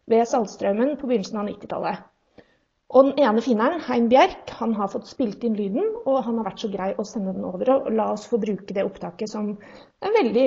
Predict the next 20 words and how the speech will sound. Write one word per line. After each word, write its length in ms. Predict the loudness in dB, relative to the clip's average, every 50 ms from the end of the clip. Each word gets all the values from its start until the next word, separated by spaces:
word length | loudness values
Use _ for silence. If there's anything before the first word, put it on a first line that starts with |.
| 4
passende 400 | 4 2 0 0 -2 -4 -4 -2 -2 -2
intro 300 | -4 -4 0 0 2 2
til 400 | 2 0 -2 0 0 2 2 2
denne 320 | 2 2 0 -2 -2 -2 -4
her 160 | -4 -6 -6
podcasten 600 | -6 -8 -8 -6 -8 -10 -10 -10 -10 -10 -10 -8 -8
om 220 | -8 -8 -6 -6 -8
arkeologi. 480 | -8 -8 -10 -10 -10 -8 -10 -12 -12 -14 -18 _ _ _ _ _ _ _ -20 -20 -20 _ _ _ _ _ _ _ 2
Og 80 | 4
i 60 | 6 8
dag 160 | 8 8 6
så 140 | 4 2 2
passer 300 | 2 2 2 2 2 2
det 80 | 2 4
egentlig 240 | 4 2 2 0 0
spesielt 460 | 2 4 4 6 8 6 6 6 2 2 2
godt 240 | 2 2 2 2 4
med 80 | 4
en, 220 | 4 6 4 4 6
eh, 240 | 6 6 6 6